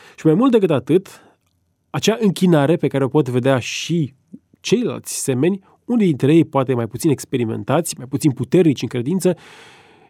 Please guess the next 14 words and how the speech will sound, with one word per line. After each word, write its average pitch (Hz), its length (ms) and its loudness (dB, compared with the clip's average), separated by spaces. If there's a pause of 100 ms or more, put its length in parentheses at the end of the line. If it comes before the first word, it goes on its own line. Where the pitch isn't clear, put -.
închinare 226 400 2
care 196 500 2
îi 160 180 2
poate 180 560 0
influența 143 600 2
în 147 80 4
mod 127 380 2 (240)
negativ. 127 840 -2 (2000)
Nu 196 100 -2
te 311 120 4
grăbi 208 300 4
să - 100 0
deschizi 147 400 2
gura 117 460 0